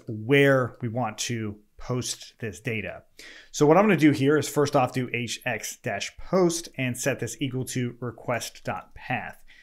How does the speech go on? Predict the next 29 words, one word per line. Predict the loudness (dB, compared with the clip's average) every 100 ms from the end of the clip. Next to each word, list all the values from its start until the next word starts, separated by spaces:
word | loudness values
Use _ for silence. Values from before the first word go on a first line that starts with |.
| _ _
In | 0
this | 0 4
case, | 4 4 4
I'm | 0
actually | 0 2 0
just | 0 -4 -4
sending | 0 2 2 0
this | -2
data | -4 -2 -2 -4 -10 _ _ -8
to | -6
the |
same | 0 2 2 -2 -8
place | 2 4 4 -2
that | -6 -4 -2 -4
this | -6 -6
form | -8 -2 -2 -2 -6
is | -8
being | -6 -4 -4 -6 -12 _ _ _ -6
viewed | 0 2 0
on. | -6 -10 -18 _ _ _ _ -20 _ _
Next, | 0 6 6 4 -2 -4
we | 0 2
need | 2 0
to | -2 -6
add | -2 -2 -2
in | -2 -4 -6
this | -6 -6 -6
encoding | -8 -8 -8 -2 4 4 4 -2
here. | -6 -8 -10 -12